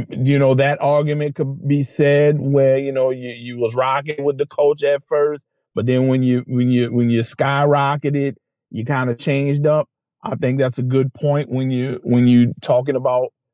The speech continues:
some more current artists, but I, I don't think,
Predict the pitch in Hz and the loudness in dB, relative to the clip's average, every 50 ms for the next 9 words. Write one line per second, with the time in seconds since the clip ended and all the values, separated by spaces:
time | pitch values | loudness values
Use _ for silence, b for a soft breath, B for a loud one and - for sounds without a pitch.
0 | _ _ _ _ - - 143 139 139 139 139 139 135 123 117 - - - 151 139 | _ _ _ _ -2 0 0 2 2 2 4 4 2 0 -2 -6 -6 -2 0 0
1 | 139 135 135 131 127 - _ _ _ _ - 127 139 147 151 156 165 165 165 - | 2 2 0 0 -2 -6 _ _ _ _ -2 -2 0 0 0 0 -2 -6 -8 -10
2 | _ _ _ _ _ _ _ _ _ - 123 120 131 131 131 - - 139 143 156 | _ _ _ _ _ _ _ _ _ -8 -6 -4 -2 -4 -4 -4 -4 -4 -4 -2
3 | 156 151 - 165 147 143 | -4 -4 -2 -4 -4 -4